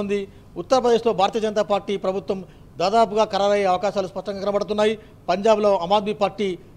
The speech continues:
చేజిక్కించుకునే అవకాశాలు కనబడుతున్నాయి. ఇకపోతే గోవాలో హంగ్ వచ్చే అవకాశాలు మనకు తెలుస్తుంది. బీజేపీకి కేవ-, బీజేపీకి పద్దెనిమిది సీట్లు, కాంగ్రెస్కి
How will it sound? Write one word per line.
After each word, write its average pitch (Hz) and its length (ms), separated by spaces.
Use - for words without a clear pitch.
చేజిక్కించుకునే 196 600
అవకాశాలు 196 360
కనబడుతున్నాయి. 208 500
ఇకపోతే 220 360
గోవాలో 254 360
హంగ్ 277 200
వచ్చే 254 200
అవకాశాలు 220 320
మనకు 202 220
తెలుస్తుంది. 208 400
బీజేపీకి 220 380
కేవ-, 208 240
బీజేపీకి 208 400
పద్దెనిమిది 220 320
సీట్లు, 226 220
కాంగ్రెస్కి 202 340